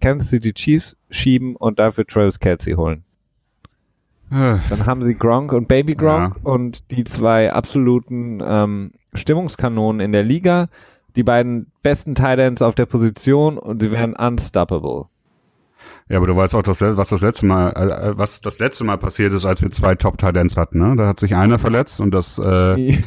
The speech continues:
Speaker 2: Mal davor, als wir zwei Tight Ends hatten, da
Speaker 1: Ja,
Speaker 2: hat einer,
Speaker 1: okay, das
Speaker 2: ähm,
Speaker 1: <laughs> müssen wir
Speaker 2: gesetzlich, äh,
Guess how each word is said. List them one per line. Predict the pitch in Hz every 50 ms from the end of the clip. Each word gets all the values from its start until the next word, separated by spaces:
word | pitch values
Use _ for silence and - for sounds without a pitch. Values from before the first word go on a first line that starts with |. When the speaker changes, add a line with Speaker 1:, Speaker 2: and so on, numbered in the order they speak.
| - - -
Speaker 2:
Mal | - 95 95 101 104
davor, | 101 104 98 - - 110 117
als | 127 131 - 131
wir | 120
zwei | - - - 120 123
Tight | 120 - 131 127 127
Ends | 131 131 123 - 135
hatten, | 123 - - 131
da | 110 110 110 110
Speaker 1:
Ja, | 110 120
Speaker 2:
hat | 120
einer, | 117 113 113 113 113 123 127
Speaker 1:
okay, | 120 110 123
das | 104 101 101 101
Speaker 2:
ähm, | - - - - 139 117
Speaker 1:
<laughs> | 104
müssen | 127 120 - - - 170 143
wir | 123
Speaker 2:
gesetzlich, | 110 101 95 113 113 120 - - 127 117 - - - - 113
äh, | 104 104 101 98 101